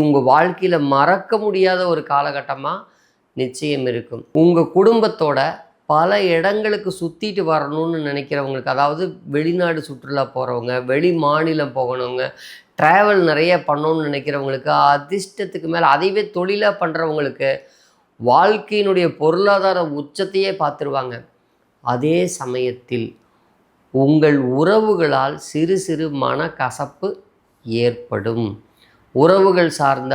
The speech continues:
பாசம் சார்ந்த விஷயத்துல நீங்க போய் நுழையும் பொழுது உங்க மனசு கொஞ்சம் பாதிக்கப்படும். அவங்க உங்களுக்கு கொஞ்சம் ஒத்துழைப்பு தரமாட்டாங்க. ஆனா உங்க தனிப்பட்ட பொருளாதாரத்தை வச்சு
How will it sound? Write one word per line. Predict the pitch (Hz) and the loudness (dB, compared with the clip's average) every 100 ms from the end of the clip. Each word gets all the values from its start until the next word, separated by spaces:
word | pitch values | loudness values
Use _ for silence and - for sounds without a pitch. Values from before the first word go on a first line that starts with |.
| 135 | -2
பாசம் | 127 127 170 175 170 | 0 0 0 -2 -6
சார்ந்த | 160 151 143 139 135 | -4 -2 -4 -4 -6
விஷயத்துல | 127 123 143 143 143 139 | -8 -6 -6 -6 -6 -6
நீங்க | 131 123 113 | -4 -6 -6
போய் | - 127 127 127 - - _ _ _ _ _ 123 | -4 -2 -2 -4 -6 -14 _ _ _ _ _ -2
நுழையும் | 131 147 175 175 156 | 0 2 2 2 2
பொழுது | 127 123 117 139 156 - _ - | 0 -2 0 0 0 -4 _ -6
உங்க | 139 139 135 | -2 0 0
மனசு | 131 135 160 185 190 | 0 0 0 -2 -4
கொஞ்சம் | 185 135 127 165 139 | -4 -4 -2 -4 -2
பாதிக்கப்படும். | 123 127 127 131 123 117 113 - _ _ _ - | -4 -4 -6 -10 -6 -6 -6 -12 _ _ _ 2
அவங்க | 151 202 208 | 4 6 4
உங்களுக்கு | 190 165 160 156 | 4 4 2 0
கொஞ்சம் | 143 143 185 139 | 0 2 2 2
ஒத்துழைப்பு | 139 156 185 208 190 185 160 | 0 0 0 2 0 -2 -4
தரமாட்டாங்க. | 135 120 135 131 120 117 113 | -2 -2 -4 -6 -6 -8 -6
ஆனா | 123 131 147 156 - 143 | -2 0 0 -2 -8 -10
உங்க | 139 143 139 | -6 -4 -4
தனிப்பட்ட | 131 143 185 185 202 196 | -2 -2 -2 -4 -4 -4
பொருளாதாரத்தை | 160 160 160 180 180 170 151 143 135 | -2 0 2 2 2 2 0 -4 -8
வச்சு | 123 - | -8 -6